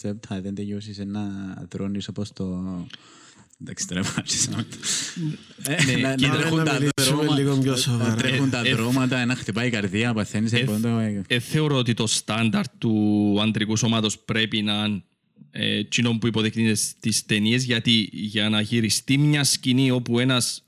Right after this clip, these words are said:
Speaker 2: άντρας ηθοποιός
Speaker 1: Έχει ο πάμ.
Speaker 2: εν, χωρίς φανέλα, Ε, το πρόγραμμα γυμναστικής του έπρεπε να γίνει adju-, π-,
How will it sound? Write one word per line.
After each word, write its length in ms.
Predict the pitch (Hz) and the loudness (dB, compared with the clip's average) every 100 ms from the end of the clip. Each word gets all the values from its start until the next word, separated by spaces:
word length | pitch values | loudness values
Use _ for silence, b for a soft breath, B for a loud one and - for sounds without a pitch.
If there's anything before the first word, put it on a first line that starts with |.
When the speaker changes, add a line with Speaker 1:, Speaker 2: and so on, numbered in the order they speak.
| _ | _
Speaker 2:
άντρας 600 | 107 120 113 110 104 - B B B | -2 0 0 0 -2 -8 B B B
ηθοποιός 640 | 127 131 110 113 117 110 | 0 0 2 2 2 0
Speaker 1:
Έχει 160 | 151 - | -4 -8
ο 60 | 101 | -10
πάμ. 200 | - 95 | -10 -2
Speaker 2:
εν, 200 | 120 117 | -2 -2
χωρίς 380 | - 123 123 120 | -4 0 0 -2
φανέλα, 640 | - 113 113 107 104 165 B B B B B B B B B _ 127 | -2 0 0 0 0 -2 B B B B B B B B B _ 0
Ε, 720 | 120 120 117 117 117 113 113 - _ - _ | 2 2 2 2 4 2 0 -4 _ -20 _
το 140 | - 120 _ | -4 -4 _
πρόγραμμα 760 | - 131 143 139 156 156 156 139 | -2 0 0 0 0 2 2 2
γυμναστικής 800 | 127 120 117 113 - 117 120 - | 2 0 2 0 -2 -2 -2 0
του 220 | 135 120 - | 0 0 0
έπρεπε 340 | 117 123 127 | -2 0 0
να 140 | 139 | 0
γίνει 260 | 113 113 127 | 0 0 0
adju-, 220 | 113 107 117 - | 0 -2 -6 -8
π-, 80 | 85 | -14